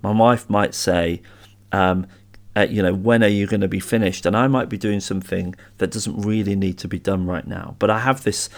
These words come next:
feeling in me that it, <laughs> it does need to be done, because if I leave it hanging, it's gonna cause me stress. So, if I'm in that situation, you'll know I feel I've got behind.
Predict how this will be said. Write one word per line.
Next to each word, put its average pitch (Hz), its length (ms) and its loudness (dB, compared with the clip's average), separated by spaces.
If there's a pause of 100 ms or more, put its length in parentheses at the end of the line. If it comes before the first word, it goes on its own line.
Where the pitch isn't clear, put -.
(140)
feeling 143 680 2
in 95 160 2
me 92 200 -2
that 95 180 2
it, 85 100 -6
<laughs> - 20 -6
it - 220 -4
does 143 360 0
need 113 320 2
to 104 100 -6
be 101 120 -2
done, 95 320 0 (280)
because 120 280 0
if 120 160 0
I 120 160 6
leave 123 300 4
it - 120 -4
hanging, 113 320 0
it's 95 140 -4
gonna 107 200 0
cause 101 340 -4
me 92 80 -6
stress. - 560 -6 (1400)
So, - 240 2 (560)
if 147 120 2
I'm 202 200 6
in 180 120 2
that 160 220 0
situation, 101 840 0
you'll 143 520 2
know 127 580 4
I 104 120 4
feel 98 340 2
I've 95 200 -2
got - 160 -2
behind. 85 560 -6